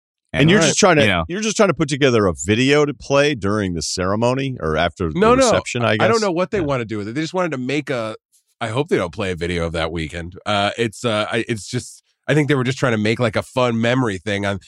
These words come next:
Speaker 2: and the one guy just couldn't understand what a
Speaker 1: <laughs>
Speaker 2: shared album is. And he was being, like, really upset. And everyone else was being annoyed at how upset he was. And it was like, they sent him a YouTube video on how to do it.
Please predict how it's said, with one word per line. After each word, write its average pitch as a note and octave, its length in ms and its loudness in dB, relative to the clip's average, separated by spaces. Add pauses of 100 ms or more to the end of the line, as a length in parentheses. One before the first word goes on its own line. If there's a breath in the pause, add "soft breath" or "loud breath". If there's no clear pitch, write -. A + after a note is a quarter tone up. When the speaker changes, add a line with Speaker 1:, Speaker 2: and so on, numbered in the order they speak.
(120)
Speaker 2:
and A2 100 -2
the A2+ 60 0
one B2 200 0
guy A2+ 160 2
just A2 180 -6
couldn't C3 320 0
understand A#2 600 0
what G#2 200 0
a F2+ 240 -4
Speaker 1:
<laughs> - 20 -20
Speaker 2:
shared A2 360 -2
album G#2 320 0
is. F2 260 -4 (380 loud breath)
And A2+ 120 2
he A2+ 120 2
was A2+ 120 2
being, A#2+ 220 0
like, A2 180 0
really A2+ 280 0
upset. B2+ 340 -2
And B2+ 80 0
everyone C3+ 220 2
else C#3+ 160 -2
was G#2+ 80 -10
being C3 160 0
annoyed A#2+ 280 2
at G#2+ 60 -4
how A#2 160 0
upset B2+ 280 -2
he C3+ 80 0
was. G2 300 -4
And G#2+ 80 -4
it G#2 40 -4
was F#2 120 -8
like, G2+ 180 -4
they A#2+ 100 -4
sent C3+ 240 0
him A#2+ 100 0
a - 60 0
YouTube C3+ 400 2
video C3 320 0
on A#2+ 60 -2
how A#2+ 140 0
to A#2 80 -4
do G#2+ 180 -6
it. A#2+ 100 -6